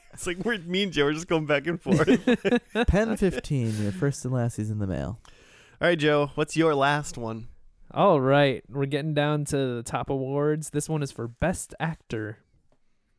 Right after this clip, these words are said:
Speaker 3: The award for
Speaker 2: Really?
Speaker 3: Best Actor.
Speaker 2: Is it
Speaker 1: Angela,
Speaker 2: Brian Cox?
Speaker 1: Angela Lansbury in Murder,
Speaker 3: <laughs>
Speaker 1: She Wrote?
Speaker 2: Is it Tony Shalhoub?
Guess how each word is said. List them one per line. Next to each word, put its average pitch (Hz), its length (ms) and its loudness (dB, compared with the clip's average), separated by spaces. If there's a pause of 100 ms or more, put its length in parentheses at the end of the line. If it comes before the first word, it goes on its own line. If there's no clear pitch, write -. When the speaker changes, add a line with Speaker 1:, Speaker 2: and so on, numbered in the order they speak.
(540)
Speaker 3:
The 135 100 -10
award 139 360 -4
for 107 120 -4
Speaker 2:
Really? 349 360 0
Speaker 3:
Best 131 440 -2
Actor. 135 560 -6 (640)
Speaker 2:
Is 120 80 -6
it 117 40 0
Speaker 1:
Angela, 117 200 2
Speaker 2:
Brian 131 160 0
Cox? 147 200 0
Speaker 1:
Angela 143 360 0
Lansbury 147 540 2
in 165 100 2
Murder, 160 220 2
Speaker 3:
<laughs> - 20 -6
Speaker 1:
She - 140 -2
Wrote? 202 400 2 (300)
Speaker 2:
Is 117 180 -4
it 107 100 -8
Tony 139 260 0
Shalhoub? 175 420 2